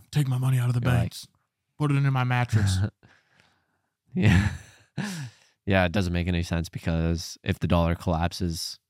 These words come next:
Speaker 2: then that money's w-, worthless.
Speaker 1: Yeah, exactly. Uh, Tyler, you got anything else on stress and burnout?
Speaker 2: Just don't be a bitch.
Speaker 1: Yeah.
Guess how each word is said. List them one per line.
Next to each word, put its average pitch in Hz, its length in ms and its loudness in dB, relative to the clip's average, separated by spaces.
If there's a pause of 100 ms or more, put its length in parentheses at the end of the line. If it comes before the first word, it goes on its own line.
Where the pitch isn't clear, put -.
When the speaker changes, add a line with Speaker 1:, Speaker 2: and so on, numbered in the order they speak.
(100)
Speaker 2:
then 87 400 -4
that 90 160 -2
money's 85 280 -4
w-, - 100 -14 (160)
worthless. - 420 -6
Speaker 1:
Yeah, 101 140 -2 (220)
exactly. - 460 -10 (480)
Uh, 139 360 6
Tyler, 175 180 6
you 165 60 6
got 165 80 6
anything 156 260 2
else 156 220 2
on 139 100 2
stress 135 380 2
and 131 100 0
burnout? 135 300 4 (3000)
Speaker 2:
Just - 340 -12
don't 80 180 -4
be 87 120 0
a 82 40 -2
bitch. 85 380 -4
Speaker 1:
Yeah. 110 220 -2